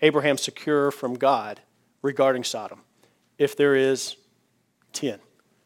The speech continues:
If there's ten righteous people, he will not destroy the city. Well, as the story goes, was there ten righteous people? There wasn't ten. But who did God miraculously save? Three.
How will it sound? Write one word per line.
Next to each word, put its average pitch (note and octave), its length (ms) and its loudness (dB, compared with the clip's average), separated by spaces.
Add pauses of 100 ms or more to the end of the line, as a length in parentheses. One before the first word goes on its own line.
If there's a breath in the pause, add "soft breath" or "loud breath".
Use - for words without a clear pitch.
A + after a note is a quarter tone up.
(480)
If B2+ 100 -12
there's A#2+ 260 -8
ten E3+ 520 0
righteous C#3+ 500 -4
people, A#2 540 -8 (340)
he C#3+ 140 -4
will B2+ 160 -2
not B2+ 260 -2
destroy B2 420 -8
the A#2 80 -8
city. G2 340 -8 (880 soft breath)
Well, C#3+ 100 6
as C#3+ 120 4
the C#3 60 -4
story D3 380 6
goes, D3 380 6
was C#3 160 -2
there C#3 100 0
ten D3 220 -2
righteous C#3 340 0
people? B2 380 -12 (1160)
There B2+ 120 -6
wasn't B2+ 480 -2
ten. A2+ 340 -10 (1120)
But - 260 -8
who A3 140 -4
did G#3 160 -8
God D#3 280 2
miraculously C#3+ 760 0
save? - 480 -8 (1800)
Three. E3+ 320 -4